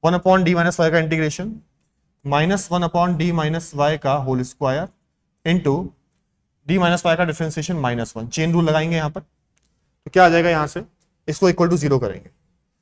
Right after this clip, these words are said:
तो यहाँ तो प्लस हो गया, यानी कि प्लस हो गया मतलब four upon D minus y का स्क्वायर, ये है माइनस वन by वाई स्क्वायर equal to zero। तो ज़ीरो हटाएंगे तो क्या आ जाएगा, four upon D minus y का होल स्क्वायर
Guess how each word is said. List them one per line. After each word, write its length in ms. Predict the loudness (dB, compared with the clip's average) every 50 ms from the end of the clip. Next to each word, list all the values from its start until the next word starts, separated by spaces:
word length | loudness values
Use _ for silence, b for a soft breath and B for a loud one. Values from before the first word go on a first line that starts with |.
| _ _ _ _ -6
तो 60 | -2
यहाँ 200 | 0 0 0 0 0
तो 60 | -2
प्लस 260 | 0 0 0 2 2
हो 80 | 0 0
गया, 160 | 0 0 -2
यानी 180 | -2 -2 -2 -4
कि 60 | -2
प्लस 180 | -2 0 0 0
हो 60 | 0
गया 100 | 0 0
मतलब 160 | 0 -2 -2
four 240 | -2 0 0 2 2
upon 280 | 2 2 0 -2 0 -2
D 80 | -2
minus 260 | -2 -2 -2 -2 -2 -2
y 100 | -2 0
का 80 | -2 -4
स्क्वायर, 340 | -4 -4 -4 -4 -4 -4 -6 _ _ _ _ _ _ _ _ _ _ _ _ _ _ _ _ _ _ _ _ _ _ _ _ _ _ _ _ _ _ _ _ _ _ _ _ _ _ _ _ _ _ _ _ _ _ _ _ _ _ _ _ _ _ _ _ _ _ _ _ _ _ _ -2
ये 120 | 2 4 4
है 60 | 4
माइनस 380 | 4 4 4 4 2 0 0 -2
वन 160 | -2 0 2
by 120 | 2 2
वाई 220 | 2 2 2 0 0
स्क्वायर 380 | -4 -6 -4 -4 -2 -4 -4 -8 -10
equal 300 | -6 -2 -2 0 0 0
to 80 | -2
zero। 260 | -4 -6 -8 -8 -12 -16 -20 _ _ _ _ _ _ _ _ _ _ _ _ _ _ _ _ _ _ _ _ _ 0
तो 280 | 2 2 2 2 2 0
ज़ीरो 240 | 0 2 4 4 4
हटाएंगे 380 | 4 4 2 2 2 2 0 -2
तो 200 | -4 -8 -8 -4
क्या 140 | 0 2 2
आ 40 |
जाएगा, 240 | 2 2 0 -2 -4 -6
four 220 | -4 -2 0 0
upon 320 | 0 0 0 -2 -2 0 0
D 100 | 0 0
minus 300 | 0 0 -2 -2 -4 -4 -4
y 140 | -2 -2
का 80 | -2 -2
होल 200 | -2 -2 -2 -2
स्क्वायर 360 | -4 -6 -6 -6 -6 -6 -6